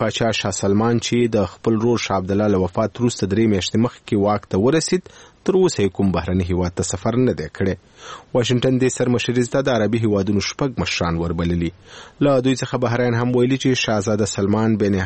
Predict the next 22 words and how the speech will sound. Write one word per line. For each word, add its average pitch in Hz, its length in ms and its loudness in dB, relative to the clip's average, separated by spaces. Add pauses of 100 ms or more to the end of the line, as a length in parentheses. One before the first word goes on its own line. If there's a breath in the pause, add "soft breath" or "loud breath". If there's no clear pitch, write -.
حمد 101 360 0 (160)
الخلیفه 92 560 -2
به 95 300 -2 (140)
د 87 280 -2
کمپ 95 220 0
ډیوید 127 340 2
په 120 140 0
سرمشریزه 110 640 0
کې 156 180 0 (500 loud breath)
د 143 240 2
دې 160 100 2 (120)
هیواد 110 340 0
د 85 80 -4
هیات 85 300 -6
مشري 104 340 -2
کوي. 85 220 -2 (540 loud breath)
بحرین 131 460 2
له 123 120 2 (120)
یا 120 240 2
سره 113 260 -2
ډیر 131 220 2
نږدې 127 320 0